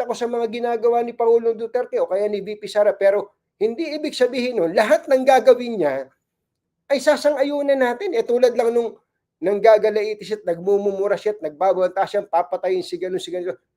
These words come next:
Sasang-ayon pa ba tayo dun? Sasang-ayon pa ba tayo dun? Hindi po. Hindi po. Ang kailangan po namin bilang mamamahayag, maghatid sa inyo ng impormasyon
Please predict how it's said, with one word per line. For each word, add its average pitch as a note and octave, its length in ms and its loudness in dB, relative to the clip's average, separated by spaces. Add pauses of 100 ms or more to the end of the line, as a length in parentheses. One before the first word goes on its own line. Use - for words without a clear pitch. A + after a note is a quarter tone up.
(140)
Sasang-ayon C4 560 0
pa F4+ 160 -10
ba D#4 160 2
tayo G#4 240 2
dun? A#3+ 180 6 (1160)
Sasang-ayon F4+ 480 -2
pa D4 160 -2
ba C4 80 -2
tayo A#3 240 2
dun? G3+ 160 2
Hindi G3+ 320 -10
po. - 320 -16 (1800)
Hindi B3 320 -10
po. A#3 160 -2
Ang G#3+ 160 2
kailangan B3+ 640 2
po B3 160 2
namin G#3+ 480 -2
bilang A#3+ 320 -2
mamamahayag, A3 800 -2
maghatid F#3+ 480 -4
sa - 160 -6
inyo G#3+ 240 2
ng G3 240 -2
impormasyon D3 720 -4